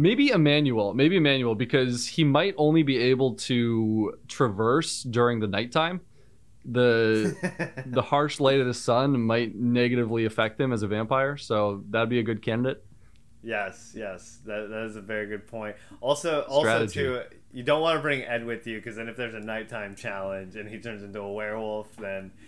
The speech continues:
Speaker 2: you know, it's game over.
Speaker 1: Yeah, there's a joke there, I'm sure. So next up,
Speaker 2: <laughs>
Speaker 1: we have <laughs> Josh. <laughs> Sorry, sorry,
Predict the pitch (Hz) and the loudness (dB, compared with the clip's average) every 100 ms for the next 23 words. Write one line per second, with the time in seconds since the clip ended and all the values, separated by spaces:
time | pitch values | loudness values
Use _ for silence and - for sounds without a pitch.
0 | - - 117 117 98 92 - - - - | -20 -16 -10 -8 -6 -8 -14 -20 -20 -20
1 | - - - - - - - - - 107 | -20 -20 -20 -20 -20 -20 -20 -20 -10 -8
2 | 98 95 92 92 - - - - - 135 | -6 -8 -10 -14 -16 -20 -20 -12 0 2
3 | 123 135 127 117 107 110 101 104 110 101 | 4 2 2 0 0 0 0 0 -2 -2
4 | - 156 143 143 165 147 175 185 - - | 0 4 4 4 4 4 4 0 -8 0
5 | 135 139 190 151 131 139 143 143 95 - | 2 2 0 -2 2 2 4 2 0 -8
6 | - - 127 113 135 - 151 - - - | -8 -8 -6 -2 0 2 -2 -2 -20 -20
7 | - - - - - 277 - - - - | -20 -20 -20 -16 -10 -10 -8 -8 -8 -6
8 | - - - - - - - - - 123 | -10 -10 -14 -14 -20 -20 -20 -18 -6 -6
9 | - - - - - - 110 104 | -6 -20 -20 -20 -20 -14 -8 -8